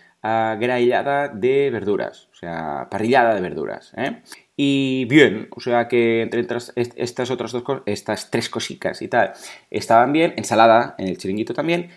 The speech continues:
pero, pero, claro, no te da como para estar diez días en un camping o siete días, porque la dieta sería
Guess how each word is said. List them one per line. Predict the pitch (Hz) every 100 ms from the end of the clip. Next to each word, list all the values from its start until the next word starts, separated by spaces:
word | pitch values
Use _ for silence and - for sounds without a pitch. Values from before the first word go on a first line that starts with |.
| _ _ -
pero, | 180 180 165 - -
pero, | 135 135 151 - _ - -
claro, | - 101 110 - _
no | 92 95 92 92
te | 98
da | 90 87
como | 95 98
para | 95 82
estar | - 76 80 87 87
diez | 87 90
días | 85 95 - -
en | 82
un | 80
camping | 95 85 95 87
o | 78 71
siete | 92 87 80
días, | 82 76 -
porque | - - -
la | 50
dieta | 53 78 -
sería | - 82 85 85